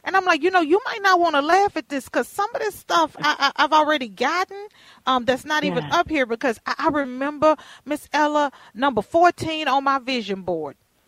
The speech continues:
Speaker 1: was to win an R V and get an
Speaker 2: Mm.
Speaker 1: R V endorsement deal. And I remember when I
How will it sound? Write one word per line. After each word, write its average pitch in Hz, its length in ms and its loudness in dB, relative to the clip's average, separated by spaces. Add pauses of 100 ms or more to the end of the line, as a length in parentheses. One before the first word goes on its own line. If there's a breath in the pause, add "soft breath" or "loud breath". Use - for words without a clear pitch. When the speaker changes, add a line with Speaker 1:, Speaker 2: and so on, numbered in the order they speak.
Speaker 1:
was 233 500 2
to 254 220 -4
win 294 680 -4 (140)
an 220 200 0 (120)
R 254 380 2
V 202 540 -8 (280)
and 214 220 -6
get 240 240 -2
an 208 200 -4
Speaker 2:
Mm. 202 100 -6
Speaker 1:
R 240 240 4
V 214 320 -8
endorsement 220 720 -2
deal. 156 300 -8
And 254 120 -4
I 285 100 4
remember 294 300 -2
when 302 160 -2
I 294 80 2